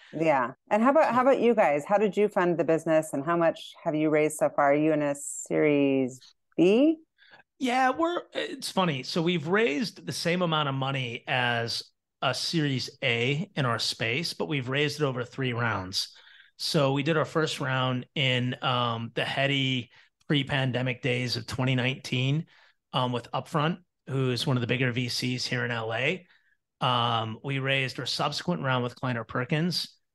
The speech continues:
Speaker 2: uh, when, you know, we were the first virtual deal ever done,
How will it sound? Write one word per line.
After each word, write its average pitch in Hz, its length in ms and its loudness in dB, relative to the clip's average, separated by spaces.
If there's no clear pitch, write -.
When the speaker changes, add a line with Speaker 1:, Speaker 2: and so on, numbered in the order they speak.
Speaker 2:
uh, 110 360 0
when, 123 520 -2
you 160 100 -8
know, 131 80 -4
we 147 140 -2
were 170 80 2
the 147 100 -2
first 143 280 0
virtual 139 500 0
deal 143 280 0
ever 143 180 0
done, 143 360 -2